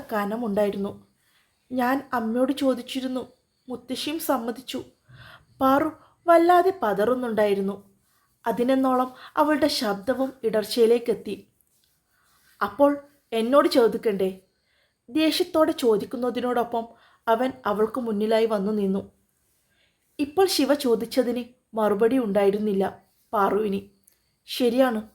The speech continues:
ഒരു വട്ടം പോലും അവൾ ശിവയോട് കോളേജിലേക്ക് പോകുന്ന കാര്യം ചോദിച്ചിരുന്നില്ല. "നിന്നോടാണ് ചോദിക്കുന്നത്.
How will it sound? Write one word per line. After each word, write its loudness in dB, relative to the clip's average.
ഒരു 4
വട്ടം 2
പോലും 0
അവൾ -2
ശിവയോട് -2
കോളേജിലേക്ക് -2
പോകുന്ന -2
കാര്യം -2
ചോദിച്ചിരുന്നില്ല. -2
"നിന്നോടാണ് 4
ചോദിക്കുന്നത്. 0